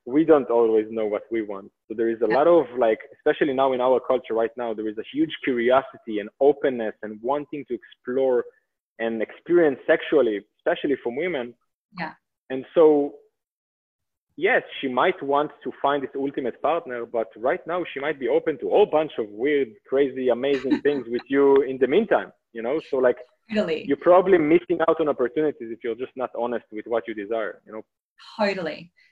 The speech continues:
Speaker 2: Yeah. And I, I, I, um, yeah, and, uh, you know, like, in the beginning of my dating journey, like I, I just said, I was very transparent with everyone that I connected with.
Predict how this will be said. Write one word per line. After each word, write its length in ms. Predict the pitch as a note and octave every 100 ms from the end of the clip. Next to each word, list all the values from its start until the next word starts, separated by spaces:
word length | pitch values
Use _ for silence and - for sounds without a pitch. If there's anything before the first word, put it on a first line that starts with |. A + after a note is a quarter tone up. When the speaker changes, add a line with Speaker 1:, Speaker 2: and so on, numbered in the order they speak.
| _
Speaker 2:
Yeah. 240 | A#3 F#3+ F#3+
And 160 | G3+
I, 20 | - G3+ -
I, 120 | G3
I, 360 | - F#3 F#3 F#3
um, 500 | F#3 F3 F3 F3 F3 - _ _ _
yeah, 200 | G4 B3+ -
and, 300 | G#3+ - G3+
uh, 40 | _
you 140 | _ A#3
know, 180 | F#3+ F#3
like, 220 | F#3 A3+
in 100 | A3+
the 80 | A3
beginning 380 | G#3 G#3 G3+
of 100 | G3
my 140 | F#3 F3+
dating 400 | F3 E3 F3 F3+
journey, 240 | F3+ E3+
like 200 | E3 E3 -
I, 280 | E3 - E3
I 40 |
just 200 | E3+ D#3+
said, 140 | - E3
I 80 | E3
was 180 | D#3+
very 240 | D#3+ E3+ E3+
transparent 720 | F3 E3 E3+ - E3+ D#3+ D#3+ -
with 180 | F3 E3
everyone 540 | D#3 G#3 G#3 A3+ A#3
that 140 | A3+
I 140 | A3+ A3
connected 460 | A3 A3+ G#3+ A#3
with. 220 | A3 A#3+